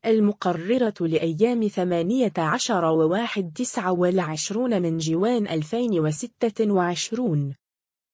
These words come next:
وتنطلق الاختبارات يوم الخميس الثامن عشر من جوان ألفين وستة وعشرون بإجراء اختبار العربية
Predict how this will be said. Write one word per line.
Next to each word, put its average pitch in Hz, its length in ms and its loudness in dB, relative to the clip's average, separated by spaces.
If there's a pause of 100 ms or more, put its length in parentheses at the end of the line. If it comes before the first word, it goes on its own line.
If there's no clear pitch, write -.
(100)
وتنطلق 214 800 0
الاختبارات 175 920 0
يوم 175 340 2
الخميس 175 600 -4
الثامن 240 640 -2
عشر 185 460 -2
من 180 200 0
جوان 185 460 0
ألفين 190 540 -2
وستة 196 680 -2
وعشرون 180 640 0
بإجراء 175 520 0
اختبار 202 520 0
العربية 165 760 0